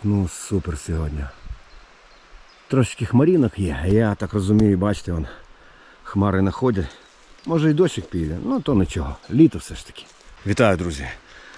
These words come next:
Ой, чудово тут. Поруч річка ще є, так що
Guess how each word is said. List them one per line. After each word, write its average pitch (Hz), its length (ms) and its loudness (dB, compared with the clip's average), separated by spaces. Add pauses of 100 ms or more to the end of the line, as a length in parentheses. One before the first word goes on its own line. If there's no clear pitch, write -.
(180)
Ой, 104 280 0
чудово 107 420 0
тут. - 240 -14 (840)
Поруч 110 320 0
річка 110 300 -2
ще 92 200 -4
є, 85 200 -4 (160)
так 87 180 -6
що 82 200 -10